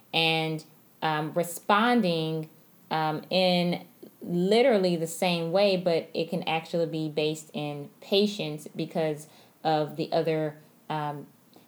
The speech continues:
things that are pulling at us at that time, and then our perspective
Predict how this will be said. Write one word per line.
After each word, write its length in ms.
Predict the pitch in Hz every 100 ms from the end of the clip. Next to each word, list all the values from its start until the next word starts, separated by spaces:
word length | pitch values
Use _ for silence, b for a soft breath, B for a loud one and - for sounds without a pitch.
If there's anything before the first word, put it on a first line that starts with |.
| -
things 280 | 190 180 165
that 140 | 165 156
are 140 | 151
pulling 420 | - 202 180 160
at 80 | 156
us 120 | 156
at 120 | 151
that 140 | 147 -
time, 240 | 151 151
and 100 | 151
then 160 | 151 131
our 140 | 151
perspective 640 | - 147 - 151 151 151